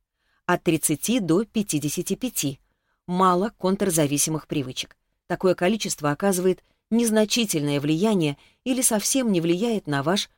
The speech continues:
функциональный уровень. Если, судя по количеству баллов, у вас мало контрзависимых привычек, то, скорее всего, вы находитесь в следующем сепарационном статусе —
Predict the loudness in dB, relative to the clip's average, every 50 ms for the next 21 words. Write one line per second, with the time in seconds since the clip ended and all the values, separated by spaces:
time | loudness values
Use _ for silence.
0 | _ _ -4 -4 -4 -4 -4 -4 -2 -2 -2 -2 -2 -2 -2 -2 -2 -2 -2 -4
1 | -4 -6 -8 -12 -16 _ _ _ _ _ _ _ _ _ _ _ _ _ _ _
2 | -12 -4 0 0 0 0 0 0 0 0 0 0 0 0 -2 -2 0 0 0 0
3 | 0 -2 -4 -4 -2 -2 -2 0 0 0 0 0 -2 -2 -4 -8 _ _ _ _
4 | -8 -4 0 0 2 0 0 0 0 0 0 0 -2 -4 -6 -4 -2 -2 -2 -2
5 | -4 -4 -2 -2 0 0 0 0 0 -2 -2 -6 -6 -4 -4 -4 -4 -4 -8 -8
6 | -10 -10 -12 _ _ _ _ _ _ -4 -2 -2 0 0 -2 0 0 0 0 0
7 | -2 -4 -2 -2 -4 -4 -4 -6 _ _ _ _ _ -6 -2 0 0 0 0 0
8 | 0 -2 -2 -2 -2 -2 -2 -4 -4 -4 _ _ _ _ -10 -8 -4 0 0 0
9 | 2 2 0 -2 -2 -2 -2 -2 -2 -2 -2 -2 0 0 -2 0 0 0 0 2
10 | 0 0 0 -2 -2 -2 -2 -4 -4 -2 -2 -2 -2 -4 -6